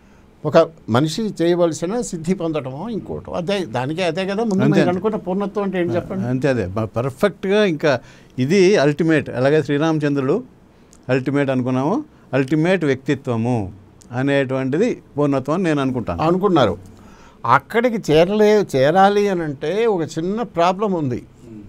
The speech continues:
Speaker 1: ఇది మాకు, ఆ, శివానందమూర్తి గారే చెప్పారు.
Speaker 2: ఓకే.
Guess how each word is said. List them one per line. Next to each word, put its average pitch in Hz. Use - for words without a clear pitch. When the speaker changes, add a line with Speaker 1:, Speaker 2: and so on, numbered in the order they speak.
Speaker 1:
ఇది 151
మాకు, 156
ఆ, 120
శివానందమూర్తి 180
గారే 147
చెప్పారు. -
Speaker 2:
ఓకే. 104